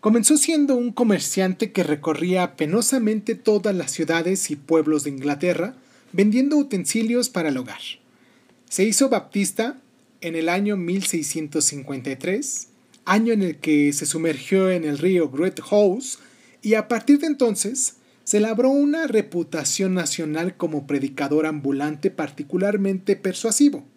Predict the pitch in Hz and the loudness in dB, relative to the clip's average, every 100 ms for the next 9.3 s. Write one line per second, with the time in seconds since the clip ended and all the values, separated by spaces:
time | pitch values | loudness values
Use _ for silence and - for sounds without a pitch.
0 | _ _ _ _ - 214 214 226 233 311 | _ _ _ _ 0 2 4 4 4 0
1 | 311 294 262 - 214 202 - 151 170 135 | 4 4 4 0 -2 0 0 2 0 -4
2 | - - _ _ _ _ _ - 180 165 | -12 -20 _ _ _ _ _ 0 2 4
3 | 175 - 180 180 208 240 233 185 147 135 | 2 0 2 4 4 4 0 -2 -2 -4
4 | 127 - 165 131 - _ _ - 143 151 | -6 -8 -4 -4 -6 _ _ -8 -6 -6
5 | - 190 185 151 123 - _ - 180 165 | -2 0 0 -2 -8 -18 _ -4 0 0
6 | 156 185 185 175 - 165 165 170 160 - | 0 0 2 0 -2 -4 -2 -4 -6 -14
7 | _ - 160 147 131 139 185 196 180 143 | _ -8 0 0 0 -2 0 2 2 0
8 | 147 139 - _ - 139 139 131 127 202 | 0 -4 -8 _ -12 -4 -4 -4 -2 0
9 | 226 147 170 | 2 2 -2